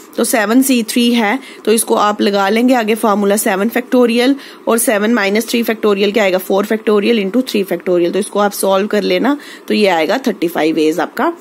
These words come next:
आंसर जो है वो आएगा। तो I hope आपको combination के questions with एनसीईआरटी clear है।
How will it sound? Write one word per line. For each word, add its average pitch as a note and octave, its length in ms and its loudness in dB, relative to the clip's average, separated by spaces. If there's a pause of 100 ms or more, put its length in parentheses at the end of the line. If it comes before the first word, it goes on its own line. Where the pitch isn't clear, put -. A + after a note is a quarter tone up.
(280)
आंसर F3 340 -2
जो F#3 140 -2
है F#3+ 200 0
वो A#3+ 240 -2
आएगा। E3+ 420 -8
तो - 120 -8
I F#3+ 220 -2
hope G#3+ 220 0
आपको A3 280 0
combination G#3 560 -2
के A3 100 0
questions G#3+ 480 -2
with G#3+ 220 -4
एनसीईआरटी G3 540 -2
clear G3+ 300 2
है। B3 220 0